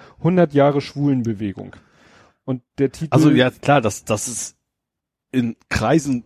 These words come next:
Speaker 2: immer schon der Meinung war, dass sie, aber
Speaker 1: Ja.
Speaker 2: das ist ja was anderes, als wie man es off-, quasi offiziell
Speaker 1: Ja.
Speaker 2: bekannt gibt.
Speaker 1: Jetzt fehlt noch die letzte Info, dieses Titelblatt ist vom neunten fünften neunzehnhundertsiebenundneunzig.
Speaker 2: Ja.
Speaker 1: Also das Thema Ernie und Bert könnten schwul sein, sind schwul und bla.
Speaker 2: Also dass das Thema nahe liegt, wenn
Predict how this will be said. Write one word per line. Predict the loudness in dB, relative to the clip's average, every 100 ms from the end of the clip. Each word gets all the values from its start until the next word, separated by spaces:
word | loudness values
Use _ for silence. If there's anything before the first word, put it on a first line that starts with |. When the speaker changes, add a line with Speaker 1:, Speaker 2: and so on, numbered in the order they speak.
| -4
Speaker 2:
immer | 0 0
schon | -2 -4
der | -2
Meinung | 0 0 2 2 0
war, | 2 2 2
dass | 0 0 0
sie, | 2
aber | 4
Speaker 1:
Ja. | 4
Speaker 2:
das |
ist | 2
ja | -2
was | -2
anderes, | -2 -2 -4
als | -4
wie | -2
man | -2
es | -2
off-, | -6 -10 -12
quasi | -2 0 0
offiziell | -6 -6 -8 0 4 4 2
Speaker 1:
Ja. | -2 -2
Speaker 2:
bekannt | -2 -6
gibt. | -6 -8 -12 _
Speaker 1:
Jetzt | -6 -6
fehlt | 0 0 2
noch | 0
die | 2
letzte | 2 0 -4
Info, | -4 -2 -4 -6
dieses | -12 -6 -4 -4 -2
Titelblatt | -2 0 0 2 0
ist | 0 -10
vom | -6 -6
neunten | -2 -2 -4 -8
fünften | -8 -6 -8 -10 -6
neunzehnhundertsiebenundneunzig. | -4 -4 -4 -6 -4 -4 -4 -4 -2 -4 -4 -8 -4
Speaker 2:
Ja. | -4 -4 -12 -20 -16 -2
Speaker 1:
Also | 2 2
das | 2 -2
Thema | -2 -2 0 0 -2 _ _ -4
Ernie | -2 0
und | -2 -4
Bert | -2 0 -2 -6 -6
könnten | 0 0 0
schwul | -10 -6 -4
sein, | -2 -2 -2
sind | -2 -4
schwul | -6 -10 -2 2 2 2
und | -2 -8 -4
bla. | 2
Speaker 2:
Also | 4 4
dass | 2
das | 0
Thema | 2 2
nahe | 2 2 2
liegt, | 0 0
wenn | -2 -4